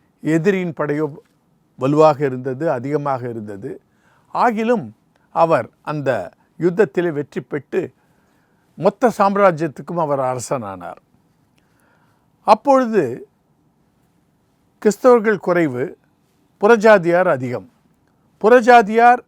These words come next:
சூரிய கடவுளை வணந்து-, வணங்கி கொண்டிருக்கிறார்கள். கிறிஸ்தவர்கள்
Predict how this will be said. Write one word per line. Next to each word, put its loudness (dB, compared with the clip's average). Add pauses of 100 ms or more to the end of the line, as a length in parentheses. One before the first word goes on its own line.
(140)
சூரிய -2
கடவுளை -2
வணந்து-, -6
வணங்கி -4
கொண்டிருக்கிறார்கள். -6 (720)
கிறிஸ்தவர்கள் 0